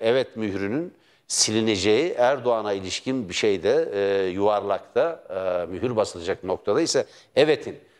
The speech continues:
saat on yediden sonra ortaya çıkacağına dair çok ciddi, acayip iddialar var. Evet. Yani bu özelliklere sahip kağıtların olduğu belirtiliyor. Ve bizi arayabilirler. Masaüstü yay-,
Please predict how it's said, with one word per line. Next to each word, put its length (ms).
saat 320
on 120
yediden 420
sonra 220
ortaya 360
çıkacağına 640
dair 260
çok 220
ciddi, 320
acayip 380
iddialar 420
var. 320
Evet. 200
Yani 280
bu 120
özelliklere 600
sahip 440
kağıtların 460
olduğu 340
belirtiliyor. 580
Ve 420
bizi 180
arayabilirler. 800
Masaüstü 520
yay-, 340